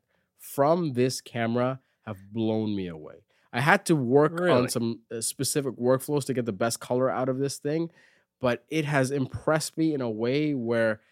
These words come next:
Speaker 1: I'm not even looking at my Fuji cameras right now. I hate to say it. I hate to say it, but I'm not even looking
Speaker 2: Oh.
Speaker 1: at them right now. The photo quality and the hi-, high noise.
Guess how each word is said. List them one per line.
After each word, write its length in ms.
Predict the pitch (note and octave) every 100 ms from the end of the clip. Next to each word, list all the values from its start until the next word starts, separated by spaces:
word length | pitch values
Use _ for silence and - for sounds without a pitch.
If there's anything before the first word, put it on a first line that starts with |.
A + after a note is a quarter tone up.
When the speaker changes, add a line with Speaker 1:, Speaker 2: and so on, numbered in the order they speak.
| _ _
Speaker 1:
I'm 220 | A#2 B2+
not 200 | C3+ C3+
even 140 | C3+ A#2+
looking 480 | A2 A#2+ - A2
at 100 | G#2
my 160 | G2+ G2+
Fuji 340 | - G#2+ F#2+
cameras 460 | F#2 F#2+ F#2+ F2+ F2+
right 200 | E2+ D#2
now. 200 | F2 E2
I 80 | G2+
hate 320 | G2+ C#3+ C3
to 80 | G#2+
say 160 | -
it. 100 | E2 -
I 120 | D3+
hate 340 | C3+ E3 C3
to 80 | G2
say 220 | - F#2
it, 120 | D#2 -
but 100 | A2+
I'm 100 | C3
not 120 | C#3
even 140 | C3+ B2+
looking 240 | C3 C3+
Speaker 2:
Oh. 100 | A2
Speaker 1:
at 100 | E2+
them 120 | -
right 180 | - -
now. 120 | D2+ - - - - - -
The 120 | C3
photo 460 | - E3+ G3 F#3+
quality 600 | D#3+ - B2 G#2 F#2+ F2 - _ _ -
and 220 | B2 B2+
the 60 |
hi-, 180 | B2 A#2+ -
high 480 | - - C3+ E3 F#3+
noise. 560 | D#3+ C3+ C#3+ D#3+ D3